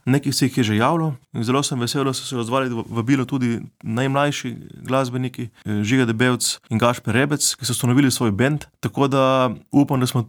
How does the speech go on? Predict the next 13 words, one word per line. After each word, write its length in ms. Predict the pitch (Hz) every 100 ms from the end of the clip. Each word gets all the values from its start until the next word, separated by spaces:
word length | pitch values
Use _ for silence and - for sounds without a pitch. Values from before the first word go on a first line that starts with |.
| -
tudi 320 | 147 131 127
recimo 380 | 113 - 135 117
s 120 | -
tem, 380 | 139 135 123 101 -
s 40 |
to 100 | -
produkcijo 560 | 127 123 131 139 - 123
jazzovsko 580 | 107 135 131 - 127 113
malo 260 | 117 127 127
pripomogli, 520 | 120 120 123 135 113
da 60 |
smo 140 | 110
jih 100 | 117